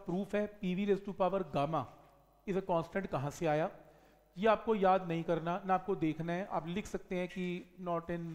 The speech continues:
जो भी, इसको final के लिए नहीं करना आपने, बस दो minute steps देख लो। First law लगाओ किसी gas के लिए, क्योंकि process adiabatic है, तो देखते डीक्यू को क्या put कर दो,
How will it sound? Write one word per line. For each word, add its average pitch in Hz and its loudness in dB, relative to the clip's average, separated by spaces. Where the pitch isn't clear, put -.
जो 160 -2
भी, 156 0
इसको 175 -6
final 165 0
के 175 -2
लिए 170 -4
नहीं 165 -2
करना 151 -2
आपने, 156 -4
बस 202 0
दो 196 4
minute 196 -2
steps - -2
देख 139 -2
लो। 160 -4
First 208 4
law 226 4
लगाओ 165 2
किसी 180 -2
gas 151 0
के 165 -2
लिए, 165 0
क्योंकि 202 -2
process 208 0
adiabatic 165 0
है, 185 -2
तो 185 -12
देखते 165 0
डीक्यू 175 -2
को 196 0
क्या 190 2
put 175 -6
कर 175 -2
दो, 208 4